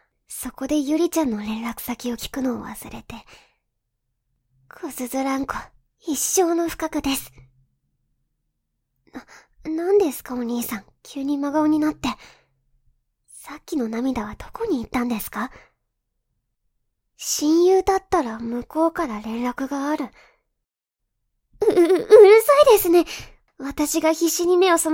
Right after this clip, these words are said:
けていたことをそんな真顔で言わないでください。私とゆりちゃんは心の友です。これは絶対です。え、絶対ですとも。まっ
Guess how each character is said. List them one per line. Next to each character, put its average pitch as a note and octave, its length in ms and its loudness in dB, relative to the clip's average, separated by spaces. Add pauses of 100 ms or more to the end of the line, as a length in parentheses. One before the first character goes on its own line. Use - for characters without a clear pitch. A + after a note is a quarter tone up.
け F#4 120 0
て C#4 140 -2
い B3+ 60 -8
た C#4+ 120 -6
こ D4+ 100 -8
と E4 160 -4
を C#4+ 60 -4
そ F4+ 180 -6
ん F#4+ 60 2
な G4 100 2
真 F#4 140 2
顔 G#4 160 4
で G#4 140 0
言 F#4+ 120 -4
わ A4 100 -4
な A#4 160 -2
い A#4+ 60 2
で G4 100 0
く C#4+ 120 -8
だ C#4 120 -4
さ C#4+ 180 -4
い。 - 60 -10 (1300)
私 C#4+ 360 -8
と E4+ 120 -2
ゆ F4 160 2
り F4+ 100 2
ち D#4 100 -8
ゃ C4 60 -4
ん A3 80 -10
は A3 120 -12
心 D#4 380 -2
の D#4 120 0
友 E4 240 -2
で A#3+ 120 -6
す。 - 120 -16 (640)
こ - 140 -10
れ E4 120 -2
は E4+ 120 0
絶 D#4 260 -6
対 A4+ 200 -2
で A3+ 120 -6
す。 - 140 -12 (800)
え、 - 60 -20 (580)
絶 D#4 240 -6
対 F4+ 220 0
で F4 120 0
す - 80 -10
と A#3+ 100 -12
も。 A3 200 -12 (1200)
ま E4 140 -6
っ - 40 -10